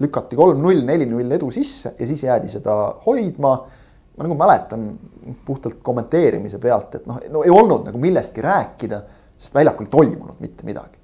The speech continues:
Kui praegu vaatad siin, mismoodi Florad ja Levadiad mängivad mänge lõpuni, täiega lõpuni,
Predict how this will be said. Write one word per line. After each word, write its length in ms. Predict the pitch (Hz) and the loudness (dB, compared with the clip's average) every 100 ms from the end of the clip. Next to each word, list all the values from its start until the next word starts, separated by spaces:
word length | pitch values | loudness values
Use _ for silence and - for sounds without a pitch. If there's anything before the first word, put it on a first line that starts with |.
| _ _ _ - | _ _ _ -8
Kui 60 | 117 | 2
praegu 320 | 175 156 113 | 4 4 4
vaatad 380 | 120 120 117 - | 4 2 -4 -12
siin, 140 | 123 | -12
mismoodi 380 | 120 135 139 120 | -8 -4 -4 -2
Florad 320 | 147 196 143 110 | 0 2 2 2
ja 60 | 117 | 0
Levadiad 460 | 127 190 120 101 | 2 2 0 -2
mängivad 420 | 127 165 117 104 | -2 -2 -2 -4
mänge 320 | 123 196 127 113 | -2 -4 -2 0
lõpuni, 460 | 190 - - - - _ _ _ _ _ _ _ _ _ _ _ _ _ 147 | 0 -2 -12 -14 -20 _ _ _ _ _ _ _ _ _ _ _ _ _ 2
täiega 340 | 165 104 110 | 4 4 4
lõpuni, 380 | 151 - - | 2 0 -14